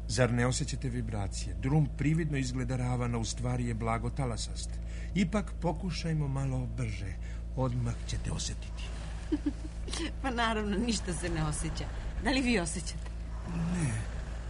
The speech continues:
Speaker 2: Opet ništa. Drum je ravan kao ogledalo.
Speaker 1: Nije tačno. Osjeća se veoma sumnjivo treperenje.
Speaker 3: Oprostite,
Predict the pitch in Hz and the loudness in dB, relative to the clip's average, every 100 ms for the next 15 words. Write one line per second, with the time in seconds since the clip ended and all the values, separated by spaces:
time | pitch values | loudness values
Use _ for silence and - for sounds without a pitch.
0 | - - - - - 269 - 254 240 214 | -6 -6 -6 -4 6 6 8 4 4 2
1 | - 220 214 - - - 240 320 311 277 | 0 -2 0 -2 0 0 2 4 4 6
2 | 262 277 269 240 262 233 196 185 165 160 | 8 8 8 4 6 6 6 2 2 2
3 | 151 147 175 202 165 160 - 165 - - | 0 4 8 10 10 10 10 8 6 -2
4 | - - - 214 247 240 - 185 190 196 | -6 -2 6 8 8 4 4 8 10 10
5 | - 233 240 226 - 156 185 147 107 160 | 8 8 8 8 6 8 8 8 6 2
6 | 190 208 196 - 131 | 0 -2 -2 -2 -2